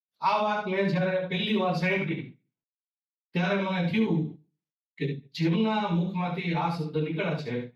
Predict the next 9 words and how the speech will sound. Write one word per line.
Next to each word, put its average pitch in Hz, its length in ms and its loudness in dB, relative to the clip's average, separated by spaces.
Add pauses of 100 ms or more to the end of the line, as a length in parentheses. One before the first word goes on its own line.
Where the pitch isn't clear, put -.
(160)
એ 151 160 2
અતિ 175 540 0
અસામાન્ય 160 680 2
વ્યક્તિ 139 460 -2
છે, - 320 -4
એટલે - 680 -14
મારે 151 260 0
એમને 160 140 4
સાંભળવા 147 400 0